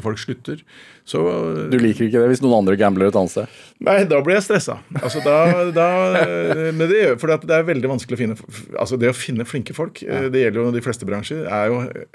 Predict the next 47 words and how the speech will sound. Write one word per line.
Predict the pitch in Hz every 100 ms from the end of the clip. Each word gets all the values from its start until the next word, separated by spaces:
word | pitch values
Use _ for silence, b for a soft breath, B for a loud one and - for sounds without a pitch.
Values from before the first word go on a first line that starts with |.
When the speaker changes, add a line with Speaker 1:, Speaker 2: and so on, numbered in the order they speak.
| 127 -
Speaker 1:
alfa | 101 95 113
og | 113
omega, | 107 110 135 -
eh, | - 120 120
og, | 120 117 117 113 113
og | 113
hvis | 117 -
det | 120
er |
fin-, | 131 - -
flinke | 131 110 -
folk | 101 -
som | 113 107 110 110
blir | 110 113
borte, | 107 123 165 214 -
da, | - 104 113 123 127
eh, | 123 123 107 104 110 117
det | 117 120
er, | 113 117
eh, | 117 113 113 110 101
jeg | 113
blir |
skuffet, | - 120 110 147 185 190 165
og | 151
jeg | 147
blir, | 151 156 156
eh, | 156 151
stresset | 143 143 - - - B
på | - 156
det. | 143
Speaker 2:
Nå, | 135 151
men | 165 143
Tr-, | 143 127
Try | 143 147
har | 135
jo | 131 - 135 131
blitt | 131 127
kåret | 120 104
til | 107
årets | 98 110
byrå | 107 104
sytten | 110 110 -
år | 92
på | 98
rad. | 98 117 B B B B B
Er | 110
det, | 123